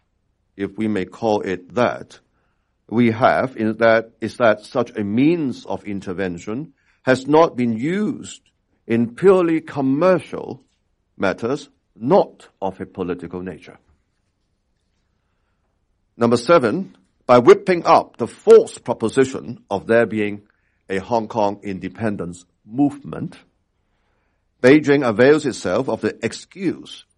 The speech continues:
to prevent potential eyesores from standing for elections. An out-and-out mechanism by which candidates who are otherwise eligible will be vetted for their political stance before voters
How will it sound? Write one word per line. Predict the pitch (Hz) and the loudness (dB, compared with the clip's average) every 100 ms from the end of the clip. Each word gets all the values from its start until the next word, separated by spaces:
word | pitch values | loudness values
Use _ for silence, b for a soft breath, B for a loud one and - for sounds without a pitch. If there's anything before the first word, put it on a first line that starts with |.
| _ | _
to | - - - _ _ | -6 -6 -8 _ _
prevent | - 113 117 185 - _ - _ | 0 0 4 2 0 _ -20 _
potential | - 104 127 117 117 107 107 - | -6 -2 -2 -2 -2 -2 -4 2
eyesores | 127 127 123 - 120 67 71 - _ | 4 4 0 -2 -2 -4 -10 -14 _
from | 98 90 | -16 -14
standing | - 113 101 101 | -6 -4 -2 -4
for | 98 95 | -2 -2
elections. | 95 123 135 - - _ - _ _ _ _ _ _ _ _ _ _ _ _ _ _ _ | -2 -2 -4 -10 -20 _ -20 _ _ _ _ _ _ _ _ _ _ _ _ _ _ _
An | 117 120 - | 0 0 4
out-and-out | 170 220 - 135 151 147 139 | 4 4 4 2 4 4 2
mechanism | 170 151 98 80 67 127 | 0 0 -4 -6 -10 -2
by | 110 | 0
which | 107 120 - | 2 0 -2
candidates | 147 139 101 80 110 | -2 -2 -2 -4 -8
who | - 107 | -2 0
are | 104 | 2
otherwise | 147 208 208 160 156 - | 4 6 4 4 0 -2
eligible | 131 113 95 78 85 147 - | -2 -2 -4 -8 -10 -12 -6
will | 117 123 | -2 0
be | 127 | 0
vetted | 107 160 160 - 73 - | 4 2 2 -6 -14 -10
for | - 101 | -8 -2
their | 101 | -2
political | - - 110 - 135 98 | -4 -2 0 0 -4 -8
stance | - - 131 113 165 - _ _ _ | -10 -2 -2 -2 -8 -16 _ _ _
before | 123 143 147 131 | -2 4 2 4
voters | 107 165 196 196 165 160 - | 2 2 0 -4 -4 -6 -12